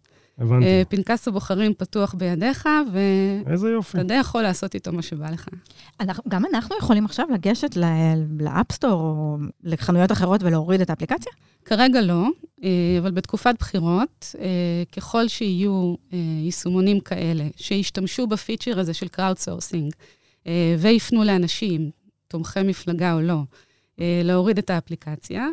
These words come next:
Speaker 2: אז, אה, כן, את תוכלי. אבל זה פתוח רק בתקופת בחירות, כי כמובן מפלגות אמורות לבאר את פנקס הבוחרים אחרי
Speaker 1: בוא,
Speaker 2: הבחירות,
Speaker 1: בוא
Speaker 2: וזה
Speaker 1: נעשה
Speaker 2: לא אמור
Speaker 1: סדר, כי
Speaker 2: לעבוד
Speaker 1: עדיין לא
Speaker 2: לבד.
Speaker 1: הבנתי איך זה עובד. אני מוריד את האפליקציה, מה אני עושה עכשיו?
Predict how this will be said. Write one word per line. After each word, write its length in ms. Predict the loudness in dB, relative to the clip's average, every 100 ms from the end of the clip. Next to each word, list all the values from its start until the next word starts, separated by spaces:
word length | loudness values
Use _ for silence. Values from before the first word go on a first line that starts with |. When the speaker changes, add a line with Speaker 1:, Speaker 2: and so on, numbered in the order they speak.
| -8 -6
Speaker 2:
אז, 280 | -4 -4 -4
אה, 180 | -4 -4
כן, 140 | -2 -4 -4 -12
את 80 |
תוכלי. 300 | -12 -8 -6 -6 -6
אבל 240 | -4 0 0
זה 120 | 0
פתוח 420 | -2 4 2 4
רק 180 | 0 0
בתקופת 440 | -6 -6 -6 -6 -6
בחירות, 400 | -8 -6 -4 -4
כי 140 | -6
כמובן 520 | -10 -6 -6 -2 -2 -2 -4 -10 -20
מפלגות 460 | -14 -8 -2 -2
אמורות 480 | 2 2 2 0 -6 -20 -20 _
לבאר 500 | -2 0 2 4 4 2
את 220 | -2 -12
פנקס 380 | -8 -6 -6 -4
הבוחרים 420 | -6 -6 -4 -2
אחרי 240 | -4 -4 0
Speaker 1:
בוא, 120 | 2
Speaker 2:
הבחירות, 220 | 6 8
Speaker 1:
בוא 60 | 8
Speaker 2:
וזה 140 | 4
Speaker 1:
נעשה 100 | 6
Speaker 2:
לא 40 | 6
אמור 120 | 6
Speaker 1:
סדר, 60 | 4
כי 60 |
Speaker 2:
לעבוד 80 | 4
Speaker 1:
עדיין 120 | 6
לא 80 | 6
Speaker 2:
לבד. 100 | 6
Speaker 1:
הבנתי 180 | 4 2
איך 120 | -2
זה 100 | -2
עובד. 240 | -2 -2 -6 -2
אני 140 | 2
מוריד 240 | 4 4 2
את 60 |
האפליקציה, 680 | 0 -2 -4 -2 -4 0 0 0 -6 0
מה 160 | 4
אני 80 | 4
עושה 160 | 2 -2
עכשיו? 220 | -4